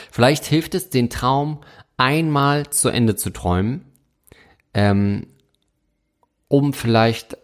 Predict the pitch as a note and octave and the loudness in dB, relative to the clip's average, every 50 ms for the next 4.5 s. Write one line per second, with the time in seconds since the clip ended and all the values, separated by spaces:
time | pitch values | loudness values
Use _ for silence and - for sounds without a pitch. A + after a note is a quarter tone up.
0 | _ - - A#2 B2 C3+ C3 - - - - - - E2+ D#2 E2+ - _ _ _ | _ -4 0 2 2 2 0 -2 -6 -8 -8 -6 -6 -6 -8 -8 -12 _ _ _
1 | _ _ _ _ _ _ - F#2+ F#2+ F#2+ F#2 - - - - - - - - - | _ _ _ _ _ _ 0 0 2 0 0 -2 -6 -8 -12 -20 -20 -20 -20 -20
2 | _ _ - - F#2+ F#2+ F#2 F#2 F#2 F#2 - - G2+ - - A2 G2+ F#2+ G2+ G2 | _ _ -4 0 0 2 2 2 0 0 -2 -2 -2 -2 -2 -2 -2 0 0 0
3 | - A2+ - - A2+ A2 A2 G#2 - - - G2+ G2+ - - - G#2 G2+ G2 G2+ | 0 -2 -2 0 0 0 0 0 -2 -2 -2 -2 -2 -2 -4 -2 0 0 2 2
4 | G#2+ G#2 - G2+ G2 F#2+ - - - | 0 0 0 0 0 0 -2 -4 -8